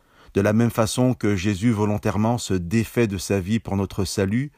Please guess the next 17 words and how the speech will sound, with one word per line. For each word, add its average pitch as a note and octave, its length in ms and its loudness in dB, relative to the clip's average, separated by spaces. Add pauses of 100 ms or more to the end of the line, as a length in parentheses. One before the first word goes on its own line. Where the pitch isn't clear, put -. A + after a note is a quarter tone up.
(460)
pour - 180 0
la G2 140 0
reprendre A2 720 0
ensuite, G2+ 580 -4 (720)
au G#2 160 2
chapitre G#2 520 -2
dix, A2 420 -4
la F2+ 340 0
veille G#2+ 300 2
de G2 100 -2
la F#2 160 0
croix, G2+ 420 -4 (540)
Jésus A2 480 -2
annonce A2 420 0
déjà G#2 320 0
cette - 320 -6
mort G2+ 420 0